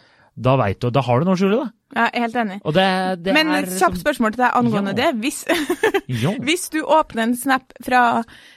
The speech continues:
Speaker 2: altså, du har jo sikkert noen du også som du kanskje kan ha vært venner med da du var i ditt forrige forhold, og så kan det potensielt ha vært litt flørting da du var singel, eller at det har skjedd noe da du var singel, så, eh, altså, det
Speaker 1: Ja,
Speaker 2: jeg mener med at
Speaker 1: alle er borte.
Speaker 2: <laughs>
Speaker 1: Ja, helt seriøst, alle er borte.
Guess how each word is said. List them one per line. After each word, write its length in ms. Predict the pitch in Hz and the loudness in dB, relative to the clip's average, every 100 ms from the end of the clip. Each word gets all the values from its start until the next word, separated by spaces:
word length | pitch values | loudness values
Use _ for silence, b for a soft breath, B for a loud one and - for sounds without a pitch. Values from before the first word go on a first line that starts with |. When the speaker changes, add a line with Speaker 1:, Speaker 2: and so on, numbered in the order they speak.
| - | -2
Speaker 2:
altså, 180 | 262 262 | 0 4
du 80 | 285 | 4
har 180 | 269 190 | 4 2
jo 80 | 233 | -4
sikkert 260 | 269 233 214 | -2 -4 0
noen 160 | 226 220 | 0 2
du 60 | |
også 180 | 185 175 226 | 0 0 -2
som 120 | 220 220 | -2 -4
du 80 | |
kanskje 360 | 220 233 226 - | -2 -2 -2 -4
kan 180 | 185 180 | -6 -4
ha 140 | 180 | -2
vært 260 | 185 - 196 | -4 -6 -2
venner 380 | 214 226 190 165 | 0 2 -2 -2
med 480 | 175 180 180 180 | -4 -2 -2 -2
da 100 | 190 | -2
du 80 | 190 | 0
var 100 | 190 | 0
i 100 | 185 | 0
ditt 60 | 190 | -4
forrige 320 | - 247 185 | -2 0 -2
forhold, 400 | - 208 175 165 - | -4 -4 -2 -4 -6
og 100 | 202 | -2
så 200 | 220 202 | -2 -2
kan 180 | - 226 | -2 -4
det 80 | 190 | -4
potensielt 460 | 202 185 175 165 185 | -10 -10 -8 -6 -2
ha 100 | 180 | -2
vært 160 | 190 _ | -4 _
litt 160 | 196 - | -8 -2
flørting 440 | 214 202 175 175 | 0 0 0 -4
da 80 | 175 | -2
du 80 | 185 | -2
var 60 | 196 | -2
singel, 200 | 202 170 | -4 -4
eller 100 | 165 175 | -4 -2
at 80 | |
det 60 | 190 | -2
har 40 | - | -2
skjedd 60 | 190 | -2
noe 120 | 185 180 | -2 -2
da 100 | 180 | -4
du 100 | 180 | -4
var 100 | 185 | -4
singel, 220 | 180 170 | -6 -2
så, 160 | 196 202 B B B | -4 -4 B B B
eh, 160 | - 226 | 0 4
altså, 220 | 240 240 233 | 2 2 0
det 60 | 226 | 0
Speaker 1:
Ja, 40 | |
Speaker 2:
jeg 40 | 226 | 0
mener 160 | 226 190 | 0 0
med 100 | 117 | 0
at 20 | |
Speaker 1:
alle 100 | 127 | -2
er 100 | 131 | -2
borte. 160 | 127 117 _ | -6 -14 _
Speaker 2:
<laughs> 320 | 262 262 262 _ _ _ _ _ _ 226 | 0 2 2 _ _ _ _ _ _ 0
Speaker 1:
Ja, 80 | 269 | 2
helt 140 | 247 220 | 2 0
seriøst, 240 | 226 - | -2 -2
alle 140 | 226 220 | -2 0
er 60 | |
borte. 100 | 214 | 0